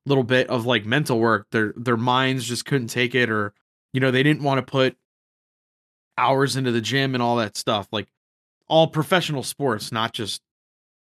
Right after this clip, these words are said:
hockey, but it's, like, golf, football, baseball, soccer, everything. You know, like, it's littered with guys like that who, like, are very talented, but they don't wanna put in the work.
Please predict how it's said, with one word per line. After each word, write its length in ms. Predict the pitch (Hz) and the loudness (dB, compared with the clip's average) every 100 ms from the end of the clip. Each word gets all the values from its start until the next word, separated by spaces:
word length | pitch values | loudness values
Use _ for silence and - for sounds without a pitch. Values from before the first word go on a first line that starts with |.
| _ _ - | _ _ -10
hockey, 420 | 123 123 107 101 | -2 -2 -2 -8
but 140 | 101 101 | -8 -8
it's, 140 | - | -6
like, 180 | 107 - | -6 -2
golf, 300 | 123 98 - | -2 -2 -2
football, 260 | 113 98 98 | -6 -4 -4
baseball, 540 | 107 98 117 98 95 | -4 -4 -4 -4 -6
soccer, 420 | - 104 87 - - - | -8 -8 -8 -14 -18 -6
everything. 400 | 120 107 - - _ _ _ _ _ _ _ | -4 -2 -4 -14 _ _ _ _ _ _ _
You 80 | 151 | -2
know, 140 | 127 117 | 0 0
like, 300 | 107 98 - _ _ _ - | 0 -4 -10 _ _ _ -14
it's 160 | 113 139 | -8 -2
littered 280 | 190 175 117 | 2 2 2
with 140 | 104 | -2
guys 260 | 113 107 104 | -2 0 -2
like 120 | 98 | 0
that 220 | 110 101 | 0 0
who, 140 | 110 | -2
like, 220 | 110 98 104 | -2 -2 -2
are 100 | 98 | -2
very 280 | 113 123 | 2 2
talented, 400 | 117 117 117 117 | 2 -2 -2 -4
but 100 | 107 | -2
they 60 | 107 | -2
don't 120 | 110 | -2
wanna 120 | 110 98 | -2 -6
put 160 | 104 | -6
in 100 | 101 | -6
the 80 | 98 | -6
work. 220 | 95 85 | -8 -10